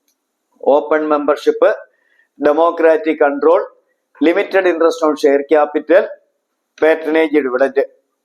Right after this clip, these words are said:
ഇത് ഓ-, ഇത് ആദ്യത്തത് എസൻഷ്യൽ. ഇനി നോൺ എസൻഷ്യൽ, cash trading, promotion of education, political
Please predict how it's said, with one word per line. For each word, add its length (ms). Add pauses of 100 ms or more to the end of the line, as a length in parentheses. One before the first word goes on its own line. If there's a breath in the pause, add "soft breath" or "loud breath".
(120)
ഇത് 220 (840)
ഓ-, 300
ഇത് 180 (260)
ആദ്യത്തത് 520 (500)
എസൻഷ്യൽ. 500 (180)
ഇനി 180
നോൺ 320
എസൻഷ്യൽ, 460 (580)
cash 320 (100)
trading, 380 (920)
promotion 480
of 60 (100)
education, 680 (400)
political 460